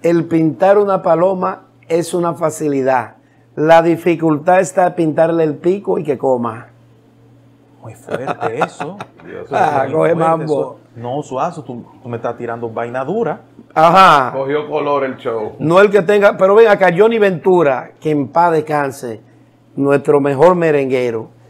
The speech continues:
Speaker 1: tenía trescientos mil seguidores en Instagram, trescientos dos. Johnny Ventura muere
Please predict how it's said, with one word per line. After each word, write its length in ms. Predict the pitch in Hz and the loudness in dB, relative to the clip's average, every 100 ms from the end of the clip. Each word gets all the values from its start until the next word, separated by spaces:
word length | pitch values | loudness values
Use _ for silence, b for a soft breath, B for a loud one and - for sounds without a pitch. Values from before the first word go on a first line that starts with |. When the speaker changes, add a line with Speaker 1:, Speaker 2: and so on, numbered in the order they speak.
| - | -14
Speaker 1:
tenía 460 | - 170 180 220 196 | 0 0 4 4 4
trescientos 640 | 208 180 - 190 175 170 | 2 0 0 -2 0 0
mil 200 | 165 190 190 | 0 -2 -2
seguidores 680 | 196 165 143 131 123 107 - _ _ _ _ _ _ | -2 0 0 0 -2 -8 -18 _ _ _ _ _ _
en 240 | 147 147 151 | -2 0 2
Instagram, 640 | 170 170 - 185 233 233 _ _ _ _ | 0 0 0 0 -2 -8 _ _ _ _
trescientos 640 | 147 139 143 160 156 143 | -4 -2 0 -2 0 0
dos. 260 | 139 143 127 - _ _ _ _ _ _ _ b b _ | 2 2 0 -6 _ _ _ _ _ _ _ b b _
Johnny 200 | 135 151 | 0 2
Ventura 400 | 156 139 180 196 | 2 2 4 4
muere 580 | 180 180 180 160 143 | 4 2 2 2 -2